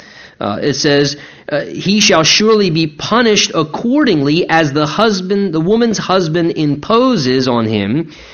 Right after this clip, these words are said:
and he shall pay as the judges determine." So notice, in this situation, if she goes into preterm labor,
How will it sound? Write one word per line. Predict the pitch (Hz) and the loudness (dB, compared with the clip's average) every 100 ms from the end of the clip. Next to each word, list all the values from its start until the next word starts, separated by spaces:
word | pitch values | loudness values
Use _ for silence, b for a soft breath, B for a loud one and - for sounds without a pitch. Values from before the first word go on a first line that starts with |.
| B 127 | B -2
and | 143 | 0
he | 170 | 0
shall | 151 160 | 2 2
pay | 147 - 160 165 | 0 0 0 2
as | 143 | 0
the | 156 | -2
judges | 120 120 123 143 | 0 0 0 -2
determine." | 143 160 247 294 110 | -4 -6 0 0 0
So | 104 | -2
notice, | 147 208 139 | 0 2 0
in | 131 | 0
this | 185 202 | 0 0
situation, | 156 135 120 143 214 247 B B B | 0 0 0 0 -2 -4 B B B
if | 139 131 | -4 -2
she | 156 | -2
goes | 151 160 | 0 2
into | 143 139 | 0 -2
preterm | - 160 170 175 160 147 | -2 -2 -2 0 0 2
labor, | 127 120 120 180 262 | 2 0 0 0 -2